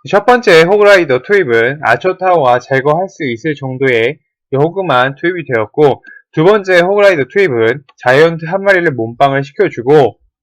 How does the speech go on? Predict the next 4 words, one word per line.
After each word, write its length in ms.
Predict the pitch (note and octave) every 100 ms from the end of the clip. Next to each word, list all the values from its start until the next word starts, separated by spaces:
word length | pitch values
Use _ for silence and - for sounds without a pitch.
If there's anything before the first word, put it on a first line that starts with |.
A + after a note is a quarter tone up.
| _ _ _ -
투입되는 640 | G3+ G#3+ - C3+ C3 A#2+
모습입니다. 600 | G#2+ - A2 G2+ A2 G2+
그래서 340 | A#2+ C3+ D3 C#3+ - _ _
마법사 680 | C3+ D3+ F#3 - F3 D3+